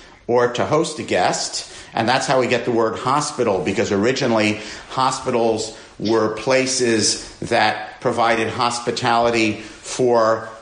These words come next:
travelers, and then for the poor, and then for the sick. Okay, that's how hospital is connected to hospitality. Um, and in French, somehow,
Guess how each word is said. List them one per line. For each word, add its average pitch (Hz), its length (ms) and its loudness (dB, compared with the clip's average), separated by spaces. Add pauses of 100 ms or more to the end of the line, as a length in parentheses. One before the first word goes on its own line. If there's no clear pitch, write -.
travelers, 135 1120 0 (160)
and 117 240 2
then 120 260 2
for 123 220 0
the 113 120 0
poor, 107 760 2 (220)
and 110 200 0
then 120 280 2
for 117 180 -2
the 95 120 0
sick. - 520 2 (720)
Okay, 92 400 0
that's 101 220 0
how 104 140 2
hospital 104 440 0
is 101 100 -2
connected 98 440 -2
to 90 80 0
hospitality. 95 1080 0 (440)
Um, 107 500 0
and 143 640 2 (1400)
in 123 180 2
French, 135 680 0
somehow, 113 760 2